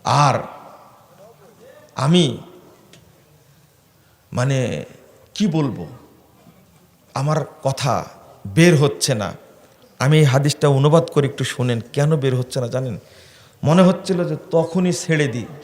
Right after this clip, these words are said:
এই ছেলের কথা শুনে তখনই ছেড়ে দিই মনে হচ্ছিল। আমি এতটাই, মানে, আবেগী হয়ে গেছিলাম তখন, এতটাই। রাসূল সাল্লাল্লাহু আলাইহি ওয়াসাল্লাম বলছেন, কিয়ামতের মাঠে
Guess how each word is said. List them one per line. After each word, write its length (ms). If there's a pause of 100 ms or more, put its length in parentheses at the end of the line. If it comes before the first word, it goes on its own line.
(600)
এই 100
ছেলের 380
কথা 220
শুনে 280
তখনই 260
ছেড়ে 220
দিই 100
মনে 160
হচ্ছিল। 360 (760)
আমি 460 (180)
এতটাই, 600 (1200)
মানে, 600 (180)
আবেগী 480
হয়ে 220
গেছিলাম 400
তখন, 360 (460)
এতটাই। 400 (880)
রাসূল 220
সাল্লাল্লাহু 420
আলাইহি 100
ওয়াসাল্লাম 40
বলছেন, 360 (840)
কিয়ামতের 520
মাঠে 480